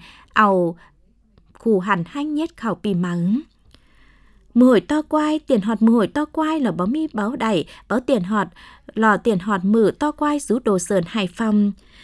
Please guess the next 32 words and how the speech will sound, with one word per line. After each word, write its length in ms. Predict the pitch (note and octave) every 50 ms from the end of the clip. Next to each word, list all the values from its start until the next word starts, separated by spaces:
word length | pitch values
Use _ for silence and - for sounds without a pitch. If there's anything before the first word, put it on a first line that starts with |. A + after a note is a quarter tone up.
| - - -
Mùa 160 | B3 C4 A#3
nỉ 180 | A3 B3 A#3
có 160 | - - G#3 G3+
đầy 140 | - G3+ F#3+
có 180 | F3 - G3 C4+ -
khải 160 | - A3 F3+
có 120 | - G3+
mử 200 | F#3 G3+ A3+ G3+ E3+ -
cào 140 | G#3+ F#3 E3
cầm 240 | - A3 G3 F3+ E3
bươn 200 | F3+ G#3 G3 E3 - -
pét 240 | B3+ C#4 D4+ _ -
chiềng. 400 | - - G#3+ G3 F#3 F3+ E3+ E3+ - - - - - - _ -
Y 120 | - B3
lò 120 | A3 A#3 A3+
nừng 300 | G#3+ G#3+ A3+ A3 G3+ F#3
cuồng 240 | - G#3+ G3 F3 F3
bưng 180 | - D4+ D4+ D4
mử 120 | A3 F#3+
hội 340 | E3 E3 G#3 A3 G#3 F3 - -
ngẩn 200 | G#3 A3 - -
lang 200 | - C4 D4+ D#4
còn 140 | - - F#3 -
bò 80 | G#3 G3
mẹ 240 | G3 G#3 G3+ F3+ D#3+ -
chở 180 | - - G#3 E3
côn, 380 | - _ - C#4+ C#4+ D4 D4+ D4 D4 - - - - - - -
nòi 160 | A3+ A3+ G3
côn 260 | - - D4 D#4 D4+
rú 200 | - - - B3
đồ 220 | B3 - G#3+ F#3
sờn, 360 | E3+ - - G#3 G3 F3+ F3